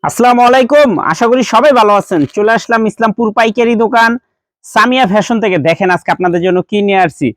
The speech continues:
পাকিস্তানি মাস্টার কপি কারিজমা ব্র্যান্ডের শ্রী প্রিন্ট, ওড়না কাটওয়ার্ক, বডি বোরিং করা, নতুন কালার, নতুন ডিজাইন, প্রত্যেকটা কালারই খুলে দেখাই দিব। ভিডিওটা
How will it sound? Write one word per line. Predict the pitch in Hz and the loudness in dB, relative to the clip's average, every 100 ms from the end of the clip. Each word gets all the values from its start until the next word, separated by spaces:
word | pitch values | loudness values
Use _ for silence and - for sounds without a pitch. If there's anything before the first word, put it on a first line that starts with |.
| _ _ _ - | _ _ _ -2
পাকিস্তানি | 208 247 - 240 220 | 0 0 -2 0 0
মাস্টার | 196 160 240 208 | 0 0 -2 0
কপি | 202 220 - | -2 -4 -4
কারিজমা | 208 233 226 247 185 | -2 0 0 0 0
ব্র্যান্ডের | 202 208 202 - | 0 0 -2 -4
শ্রী | 226 240 - | -2 -2 -2
প্রিন্ট, | 240 254 - 202 | -2 -2 -2 -2
ওড়না | 214 214 202 | 0 0 0
কাটওয়ার্ক, | 185 208 214 165 | -2 0 0 0
বডি | 151 165 165 | 0 0 0
বোরিং | 147 156 175 | 0 0 -2
করা, | 180 180 180 | -2 0 -2
নতুন | 208 240 214 | -2 -2 0
কালার, | 190 208 196 | 2 2 0
নতুন | 202 208 175 | -2 -4 -2
ডিজাইন, | 185 196 | -2 -4
প্রত্যেকটা | 226 - 254 247 226 | -4 -4 -4 -4 -2
কালারই | 190 208 202 - | 0 0 -2 -4
খুলে | 196 190 | -4 -2
দেখাই | 196 196 | 0 0
দিব। | 180 214 311 _ - - - 135 | 0 -2 -2 _ -20 -20 -12 -4
ভিডিওটা | 170 220 240 | 0 2 2